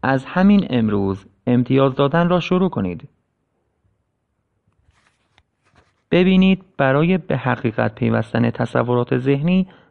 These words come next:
و رسیدن به اهداف خود کجا باید امتیاز دهید. مطمئن شوید به همهٔ جنبه‌های زندگی خود امتیاز داده اید.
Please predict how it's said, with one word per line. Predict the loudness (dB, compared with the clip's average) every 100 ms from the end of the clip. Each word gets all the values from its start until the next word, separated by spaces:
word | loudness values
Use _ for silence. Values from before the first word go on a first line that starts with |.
| -4
و | -2
رسیدن | 0 -2 -2 -2 -2 -4
به | -4 -4
اهداف | -2 -2 -4 -4
خود | -4 -2 -2 -4 _ _ -12
کجا | -4 0 2
باید | 0 -2 -6 -6
امتیاز | -8 -4 -4 -4
دهید. | -6 -8 -10 -18 _ _ _ _ _ _ _ _ -4
مطمئن | -2 -2 0 0
شوید | 0 -2 -2 -4
به | -6
همهٔ | -2 0 2 2
جنبه‌های | 0 0 0 0 0 -2
زندگی | -2 -2 -2 -2 -4
خود | -2 -4 -4
امتیاز | -4 -4 -4 -4 -4 -4
داده | -4 -4 -2
اید. | -4 -6